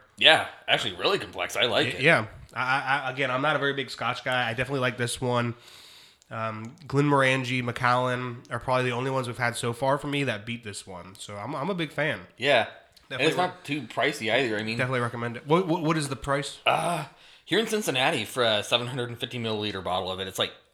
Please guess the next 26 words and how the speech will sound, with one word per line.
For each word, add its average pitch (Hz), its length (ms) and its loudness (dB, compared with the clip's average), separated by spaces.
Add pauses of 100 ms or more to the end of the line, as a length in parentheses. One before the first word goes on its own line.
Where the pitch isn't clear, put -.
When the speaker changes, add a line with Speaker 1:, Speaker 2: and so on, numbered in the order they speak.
(200)
Speaker 1:
forty-five, 104 440 -2
fifty 95 260 -8
bucks. 90 420 -4
Speaker 2:
Yeah, 233 160 -6 (100)
it's - 100 -20
Speaker 1:
So 151 80 -2
Speaker 2:
not 127 60 2
Speaker 1:
it's 139 80 0
Speaker 2:
too 131 60 -4
Speaker 1:
not 113 100 0
Speaker 2:
that, 147 60 2
Speaker 1:
the 104 100 0
Speaker 2:
y-, 160 80 -6
Speaker 1:
most 160 140 -16
Speaker 2:
yeah, 120 160 4
that's 156 180 6
not 190 120 10
Speaker 1:
expensive. 143 60 6
Speaker 2:
bad 143 160 10
at 123 100 8
all 127 160 8
for 113 160 2
a 107 40 -2
Scotch. 117 520 0 (480)
Um, 113 520 2
Speaker 1:
Yeah. 104 220 -2